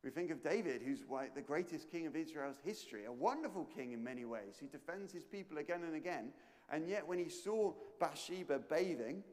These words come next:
he wanted this other man's wife. He took her, and when he'd had her, he then had that, that, that man killed. He took what he wanted.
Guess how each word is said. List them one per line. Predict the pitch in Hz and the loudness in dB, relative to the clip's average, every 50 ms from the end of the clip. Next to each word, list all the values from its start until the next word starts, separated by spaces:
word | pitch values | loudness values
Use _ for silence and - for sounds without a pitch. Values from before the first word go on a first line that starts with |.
| - - - - - - | -18 -20 -20 -18 -8 -4
he | 147 156 | -2 -2
wanted | 156 - 156 196 220 208 - 165 156 | 0 2 4 4 4 4 2 0 0
this | 156 160 156 | 0 0 0
other | 160 160 147 160 | 0 0 0 0
man's | 151 147 143 139 139 139 120 107 | 0 0 0 0 -2 -4 -4 -4
wife. | 117 107 107 131 196 208 - - - - - - _ | -4 -2 -2 -2 -2 -4 -6 -12 -20 -20 -20 -12 _
He | - 147 | -8 -8
took | 143 - - - 240 240 240 - - | -8 -4 0 2 2 2 2 0 -2
her, | 113 110 143 190 - - - - - | 0 0 0 -2 -4 -10 -16 -10 -4
and | - 143 | -2 2
when | 156 160 160 | 2 4 4
he'd | 160 151 160 - | 4 2 0 0
had | - 214 240 233 | 2 2 2 2
her, | 247 123 120 123 139 | 2 0 0 0 0
he | 151 165 | 0 0
then | 156 165 160 147 - - | 0 0 0 -2 0 0
had | 202 208 180 - | 0 0 0 0
that, | 156 143 147 - - - - - - - - | -2 -2 -2 -4 -8 -14 -20 -20 -12 -2 2
that, | 151 147 135 - - - | 2 2 2 0 -4 -6
that | 147 151 - 143 | -4 -4 -2 0
man | 156 165 165 170 170 165 - - | 0 0 0 0 -2 -4 -4 0
killed. | 220 226 240 208 127 98 - - - - - - - - _ _ _ _ _ _ _ _ | 2 4 4 4 2 0 -4 -10 -14 -16 -18 -20 -20 -20 _ _ _ _ _ _ _ _
He | - 180 | -8 -8
took | 175 - 196 233 262 233 - - - - - - _ _ _ _ _ _ _ _ | -6 -4 -2 -2 -2 -2 -4 -10 -16 -18 -18 -20 _ _ _ _ _ _ _ _
what | - 151 185 | -2 0 2
he | 190 | 2
wanted. | 180 180 220 240 240 233 - 107 87 | 2 2 2 2 2 0 -2 -4 -6